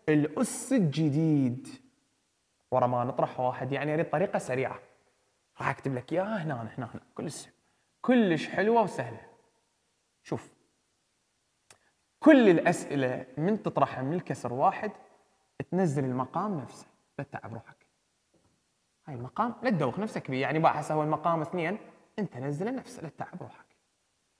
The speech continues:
يعني المقام شغلته دائمًا ينزل نفسه. حكي حلو يابا؟ حكي حلو.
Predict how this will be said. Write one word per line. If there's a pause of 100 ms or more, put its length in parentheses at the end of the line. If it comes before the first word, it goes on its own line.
(140)
يعني
المقام
شغلته
دائمًا
ينزل
نفسه. (840)
حكي
حلو
يابا؟ (520)
حكي
حلو.